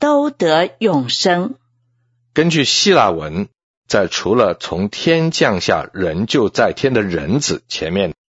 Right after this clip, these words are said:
Speaker 2: 有一个连接词 kai，意思就是而且。还有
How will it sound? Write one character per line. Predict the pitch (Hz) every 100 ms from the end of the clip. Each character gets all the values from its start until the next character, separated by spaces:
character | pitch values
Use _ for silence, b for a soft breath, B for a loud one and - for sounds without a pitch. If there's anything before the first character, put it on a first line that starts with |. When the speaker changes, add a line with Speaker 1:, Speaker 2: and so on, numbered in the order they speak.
| _ _ _
Speaker 2:
有 | - 85
一 | 95
个 | 95
连 | 80 80 73 92 113
接 | - 104 113
词 | - - 76 82 - _ -
kai， | - 123 123 92 - _ _ _ _ _ -
意 | 123
思 | -
就 | 98 101
是 | - 85 -
而 | 87 82 120
且。 | - 78 - _ _ _ _ _ _ _ _ _ -
还 | - 123
有 | 95